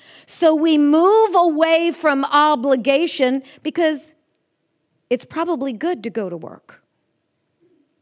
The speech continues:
It's a very good thing to care for your children. It's a good thing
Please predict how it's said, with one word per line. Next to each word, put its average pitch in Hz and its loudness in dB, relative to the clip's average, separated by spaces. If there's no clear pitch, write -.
It's - -6
a 359 -2
very 330 -2
good 320 -2
thing 180 -8
to 220 -10
care 233 -6
for 220 -14
your 196 -8
children. 226 -12
It's - -4
a 320 -4
good 262 -6
thing 208 -6